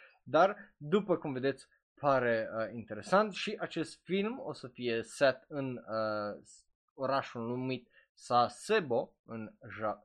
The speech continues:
din prefectura Nagasaki, din Japonia. Again, pozele par foarte interesante și cel mai interesant e felul în care s-a dezvoltat acest film, pentru că, având în vedere că a fost plină pandemie,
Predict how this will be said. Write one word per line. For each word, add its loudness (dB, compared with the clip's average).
din -4
prefectura -4
Nagasaki, 0
din -10
Japonia. -4
Again, 6
pozele 4
par 4
foarte 0
interesante 2
și 0
cel -2
mai -2
interesant -4
e 0
felul 0
în -8
care 2
s-a -2
dezvoltat 2
acest -4
film, -2
pentru 0
că, 2
având 0
în -2
vedere 0
că -12
a -8
fost -12
plină 0
pandemie, -2